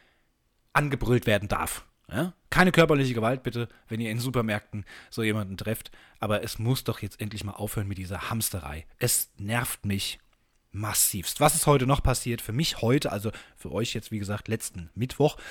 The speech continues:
ähm, der Eurovision Song Contest wurde abgesagt, erstmals in der Geschichte, find ich jetzt auch nichts Besonderes. Ähm, ich glaub, am Dienstag war schon klar, dass die Europameisterschaft,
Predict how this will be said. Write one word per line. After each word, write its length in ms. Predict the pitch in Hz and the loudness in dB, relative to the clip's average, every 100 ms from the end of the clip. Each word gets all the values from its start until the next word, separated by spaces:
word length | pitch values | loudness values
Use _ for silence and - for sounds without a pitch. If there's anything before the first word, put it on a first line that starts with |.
| - - | -14 -8
ähm, 600 | 113 113 117 113 113 120 - - - - - | 0 0 0 -6 -8 -12 -16 -12 -12 -10 -2
der 80 | 123 | 4
Eurovision 440 | 202 190 185 139 | 6 6 2 6
Song 160 | 214 240 | 4 6
Contest 400 | 196 180 175 160 | 4 4 2 4
wurde 160 | 156 | 4
abgesagt, 500 | 143 156 135 139 - | 2 0 2 2 0
erstmals 420 | 143 - 123 127 117 | -2 0 2 2 2
in 40 | |
der 80 | 101 | 0
Geschichte, 380 | 107 185 - 156 | 0 0 0 -4
find 260 | 131 127 | -6 -8
ich 100 | 131 | -8
jetzt 200 | 113 - | -8 -4
auch 240 | 123 135 131 | -2 -2 -2
nichts 260 | 127 - | -6 -6
Besonderes. 540 | - 101 175 165 160 - - - - 127 | -4 2 4 4 0 -4 -8 -14 -8 0
Ähm, 360 | 123 123 123 - _ 117 | 2 2 -2 -6 _ -14
ich 180 | 110 | -6
glaub, 180 | - 117 | -2 -2
am 180 | 107 101 | -2 -4
Dienstag 460 | 185 226 - 180 156 | -4 -2 4 4 6
war 100 | 151 | 4
schon 200 | 147 135 | 2 2
klar, 260 | 131 131 | 2 2
dass 80 | 127 | 2
die 100 | 135 | 0
Europameisterschaft, 960 | 123 143 175 135 131 - - 131 - | 2 6 6 4 0 -2 -2 -2 -4